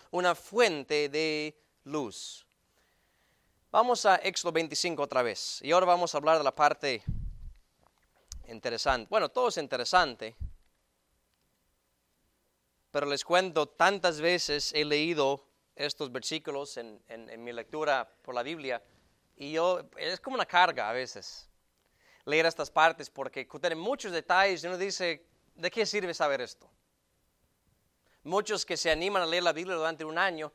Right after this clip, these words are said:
felices en Génesis porque mucha acción y todo el asunto. Éxodo todavía está muy feliz, muy alegre, mucha acción, hasta que llegues a Éxodo veinte. El Éxodo veinte comienza con las leyes,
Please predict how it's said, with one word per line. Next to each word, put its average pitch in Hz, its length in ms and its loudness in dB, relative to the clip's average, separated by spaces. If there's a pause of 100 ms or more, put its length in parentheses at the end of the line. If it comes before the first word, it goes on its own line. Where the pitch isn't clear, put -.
(320)
felices 285 520 0
en 196 120 -8
Génesis 247 460 -4
porque 180 360 -6
mucha 196 300 0
acción 208 500 -2
y 196 60 -4
todo 196 240 0
el 175 60 2
asunto. 165 440 -4 (1000)
Éxodo 302 400 4
todavía 339 420 2
está 277 240 -2
muy 214 140 -4
feliz, 135 420 -8
muy 208 200 -2
alegre, 202 340 2
mucha 196 240 -2
acción, 165 420 -2 (380)
hasta 285 480 0
que 208 160 -14
llegues 208 400 -4
a 123 40 -4
Éxodo 170 240 -10
veinte. 302 400 -10 (1300)
El - 80 -6
Éxodo 233 260 -2
veinte 214 260 0
comienza 180 440 -6
con 175 100 -6
las 175 100 0
leyes, 170 680 -6